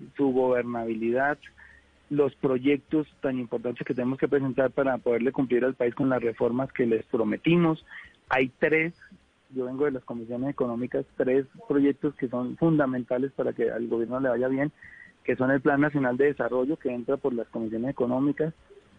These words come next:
el presupuesto general de la nación, que lo tiene que presentar Duque, pero que nosotros lo podemos variar,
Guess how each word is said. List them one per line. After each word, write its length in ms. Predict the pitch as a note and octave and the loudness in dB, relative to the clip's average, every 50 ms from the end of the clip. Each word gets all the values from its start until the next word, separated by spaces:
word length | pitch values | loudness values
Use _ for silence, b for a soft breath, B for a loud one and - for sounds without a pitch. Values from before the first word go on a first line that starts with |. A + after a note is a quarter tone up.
| _ _ _ _ _ - | _ _ _ _ _ 0
el 160 | D3+ C#3+ B2+ | 0 2 2
presupuesto 560 | - - C3+ A#2+ B2 A#2 - B2+ B2+ - D#3+ | 2 0 0 0 -2 -2 -2 -2 0 2 4
general 300 | D#3+ D#3 C#3 B2+ B2+ B2+ | 4 4 4 2 2 2
de 80 | C3 D3 | 2 2
la 140 | D#3 D#3 D3 | 2 2 2
nación, 360 | C#3 B2 A#2 C3+ C3+ C#3+ D#3+ | 0 -2 -2 -2 -4 -4 -2
que 120 | - D#3+ | -2 -2
lo 100 | C3+ C3 | -2 -2
tiene 200 | A#2+ - B2+ C3 | -6 -6 -8 -4
que 100 | C3+ D#3 | -4 -4
presentar 440 | C#3 D3+ D3 D3 C#3+ B2+ - D3 C#3 | -2 -2 -4 -4 -4 -2 -2 -2 0
Duque, 240 | C#3+ D3 C#3+ - F3 | 0 0 0 0 -2
pero 180 | D#3+ D#3 C#3 A2+ | 0 -2 -2 -2
que 80 | A#2 | -2
nosotros 280 | A#2 A#2 A2+ - C#3 C3+ | -4 -4 -4 -4 -2 -2
lo 60 | C3+ | -2
podemos 320 | B2 - A#2 A#2 B2 B2+ B2+ | -2 -2 -4 -4 -4 -2 0
variar, 400 | C3 A#2+ A#2 A#2+ A#2 B2 D3 | 0 0 2 2 2 2 2